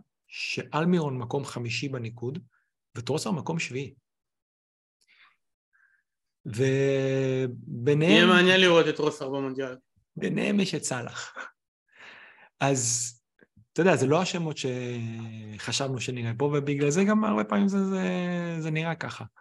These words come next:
Speaker 1: אמ,
Speaker 2: הבעיה שעם
Speaker 1: טוב.
Speaker 2: אלמירון, שזה שחקן שהיה לו סטריאוטיפ כל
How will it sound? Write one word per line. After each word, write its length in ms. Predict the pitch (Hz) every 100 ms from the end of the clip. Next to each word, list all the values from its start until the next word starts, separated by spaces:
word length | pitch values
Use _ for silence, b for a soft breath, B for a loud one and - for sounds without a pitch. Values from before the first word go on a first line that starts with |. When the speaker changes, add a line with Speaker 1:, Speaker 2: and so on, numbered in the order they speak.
| B B B B B B B B B B _ - 147
Speaker 1:
אמ, 1000 | 151 147 147 143 147 143 143 139 135
Speaker 2:
הבעיה 260 | 151 170 196
שעם 220 | 202 196
Speaker 1:
טוב. 80 | 190
Speaker 2:
אלמירון, 540 | 190 202 202 190 175
שזה 260 | 165 160 151
שחקן 400 | - 135 180 175
שהיה 200 | 175 170
לו 300 | 175 170 151
סטריאוטיפ 520 | - - 143 143 170
כל 160 | 143